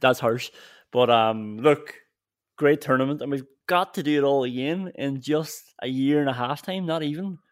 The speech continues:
We'll be back in November twenty twenty-two. Not the podcast. We'll be back as the season starts. But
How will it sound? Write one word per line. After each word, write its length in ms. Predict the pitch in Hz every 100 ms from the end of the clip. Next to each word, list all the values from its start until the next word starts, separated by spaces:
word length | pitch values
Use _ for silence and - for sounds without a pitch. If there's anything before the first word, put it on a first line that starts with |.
| _
We'll 120 | 143
be 40 | 143
back 260 | 156 175
in 60 | 175
November 560 | 143 131 135 151 175 175
twenty 340 | - 139 135
twenty-two. 460 | - 127 117 123 143
Not 160 | 202
the 60 | -
podcast. 560 | - 127 127 175 180 190
We'll 100 | 214
be 100 | 170
back 360 | 123 135 - - _ _ _
as 140 | - 123
the 60 |
season 300 | 117 139 139 160
starts. 300 | 185 180 -
But 200 | 143 131